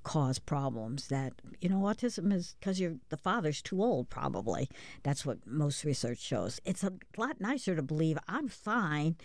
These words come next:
it's the vaccine to blame." I mean, you look at each one of those disbeliefs. "The vaccine causes problems. I'm not gonna get vaccine." Well, you don't have to go to the trouble of getting it. You don't have to worry about the pain of it.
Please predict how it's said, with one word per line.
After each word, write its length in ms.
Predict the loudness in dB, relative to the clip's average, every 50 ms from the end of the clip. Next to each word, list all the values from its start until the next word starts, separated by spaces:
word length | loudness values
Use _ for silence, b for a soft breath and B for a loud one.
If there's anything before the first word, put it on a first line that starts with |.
| B B B B -2
it's 240 | -2 -2 -2 -2 -6
the 100 | -6 -2
vaccine 540 | 0 0 -2 -2 -4 -2 0 2 4 4 4
to 120 | 2 -2
blame." 460 | -2 0 0 0 2 2 2 2 0 0 B B B B B B B B -2
I 80 | 0
mean, 160 | 2 2 4 2
you 100 | 2 2
look 220 | 0 0 -2 0
at 140 | -2 -2 -2 0
each 300 | 0 0 0 0 -2 0
one 180 | 2 2 2
of 80 | 2 2
those 240 | 2 0 0 -2 -2
disbeliefs. 680 | -2 -2 -2 -2 -2 -2 0 2 2 0 0 -2 -4
"The 100 | -4 -2
vaccine 460 | 0 0 0 0 -2 -2 0 0 0
causes 360 | 0 0 0 0 2 0 0 0
problems. 300 | 0 0 2 2 2 2
I'm 140 | 2 2
not 180 | 2 2 2 0
gonna 160 | 0 0 0
get 240 | 2 2 0 0 0
vaccine." 560 | -2 -4 -4 -4 -2 -2 -2 -2 -2 -4 -4
Well, 220 | -2 0 2 2 2
you 120 | 2 2
don't 140 | 2 2 2
have 80 | 0
to 80 | -2 -2
go 120 | -2 2
to 120 | 2 2 2
the 100 | 0 -2
trouble 340 | -2 -2 -2 -2 0 -2 -2
of 120 | -2 -2
getting 320 | -2 0 2 4 4 4
it. 60 | 4 4
You 120 | 2 2
don't 80 | 0 -2
have 140 | -6 -6
to 100 | -6 -4
worry 320 | 0 2 2 2 4 2 2
about 340 | 2 2 0 0 0 -2 -6
the 80 | -8
pain 360 | -6 -2 0 2 4 4 4
of 100 | 4 4
it. 220 | 2 2 0 0